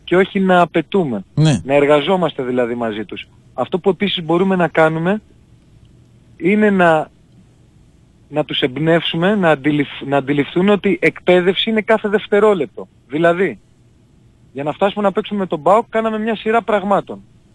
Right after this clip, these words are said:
Speaker 1: Αν θέλετε στην πορεία, τα συζητάμε. Αυτό όμως που είναι εκπαίδευση, είναι η στιγμή όπου ένας ποδοσφαιριστής μας βρίσκεται στο χόρτο από ένα μαρκάρισμα, πραγματικά έχει χτυπήσει,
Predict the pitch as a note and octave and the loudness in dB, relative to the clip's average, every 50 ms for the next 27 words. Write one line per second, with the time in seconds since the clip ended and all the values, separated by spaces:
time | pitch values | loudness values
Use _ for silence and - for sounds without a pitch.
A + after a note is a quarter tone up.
0 | - - G3+ G#3 F#3+ - - G#3+ G#3 F3+ G3 - - E3 D3+ D#3+ F3+ G#3+ B3+ B3+ | -6 -2 -2 -2 -2 -2 -4 -4 -4 -6 -10 -12 -10 -8 -4 -4 -2 -2 -4 -6
1 | - - F#3 - F#3+ F#3 F3 D#3+ F#3+ F3 C#3+ B2 G#2+ G2+ - - _ _ _ _ | -6 -8 -10 -8 -8 -8 -4 0 0 0 0 0 -4 -12 -16 -20 _ _ _ _
2 | _ - - C3+ B2+ - - - A3+ A#3 A3+ G#3+ A3 A3+ G#3+ G3+ F3 C#3+ A#2+ - | _ -6 -4 -4 -4 -4 -2 2 4 6 6 6 6 4 2 0 -4 -6 -8 -10
3 | - - _ _ _ _ _ _ _ _ - D#3 F3 G3+ G#3 G3+ F#3 - - - | -14 -18 _ _ _ _ _ _ _ _ -8 -6 -4 -2 -2 -2 -2 -4 -4 -2
4 | F3+ F3 F3 D#3 E3 D#3 - - - G3 G#3+ A#3+ A#3+ - _ - - _ _ _ | 0 0 0 0 -2 -4 -6 -6 -6 -6 -6 -6 -8 -12 _ -20 -20 _ _ _
5 | _ _ _ _ _ _ _ _ _ _ _ _ _ _ - - G#3+ A#3 A#3 A#3 | _ _ _ _ _ _ _ _ _ _ _ _ _ _ -6 -2 -2 0 2 2
6 | A3+ F#3+ - - - G3 E3+ D#3 F#3 G3+ A3 G#3+ G3+ D#3+ C#3+ D#3 D3 - - E3 | 2 0 0 -2 -2 -2 -2 0 0 0 2 2 0 0 -2 -2 -4 -2 0 0
7 | F3+ G3+ G#3+ G3+ - G3+ F#3+ F#3 - - F3+ E3+ D#3+ - - G#3 G#3 F#3+ F3+ F3 | 2 2 2 0 0 0 -2 -2 -2 -2 -4 -4 -4 -2 -2 0 0 2 2 2
8 | D3+ C3+ B2 C#3 E3+ F#3 - - F#3+ - F3+ F3 E3 D#3+ D3 B2+ - - _ _ | 2 0 0 -2 -4 -2 0 -2 -2 2 2 4 4 4 2 0 -4 -14 _ _
9 | _ _ - - - - E3 - - D#3+ E3+ E3 D3+ - F#3+ A3+ A#3+ A3 F#3 D#3+ | _ _ -20 -10 -4 -2 -2 0 2 4 4 4 4 2 2 0 0 0 -4 -2
10 | - D#3 D#3+ F3 E3+ E3 D3+ C3 - - C#3+ C#3+ C#3 C#3 D3 E3 F#3+ A3 A3 _ | 0 0 2 2 2 2 0 0 0 0 0 0 0 -2 -4 -6 -6 -6 -8 _
11 | _ _ - E3 F#3 G#3 E3+ D#3+ E3 - - B3+ B3 G#3+ - C#3 - - D3+ - | _ _ 0 0 0 0 0 -4 -2 0 2 2 2 2 -2 -6 -16 -18 -16 -12
12 | - C#3 B2+ - - F3 A3 A#3 | -10 -10 -10 -10 -12 -12 -12 -14